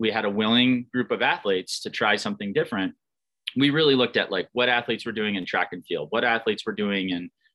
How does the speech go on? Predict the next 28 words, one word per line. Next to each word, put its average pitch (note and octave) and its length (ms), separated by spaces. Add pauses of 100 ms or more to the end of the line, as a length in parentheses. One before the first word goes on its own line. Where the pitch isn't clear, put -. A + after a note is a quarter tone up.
(140)
running, G2+ 560 (440)
what A#2 180
athletes A2+ 440
were A#2 60
doing G#2 400
in, F#2 260
in G2 220
a C#2 200
bunch A#2+ 240
of A2 80
other G2+ 400
power B2+ 280
sports, - 480
you F#2 80
know, F#2 100
like, F2 140
especially A#2+ 340
weight G#2 340
restricted G2 460
power F#2 260
sports - 380
like F2+ 240
Nordic F#2 240
combined F#2 340
and E2+ 60
ski F2 180
jumping, F2+ 420
where F2 220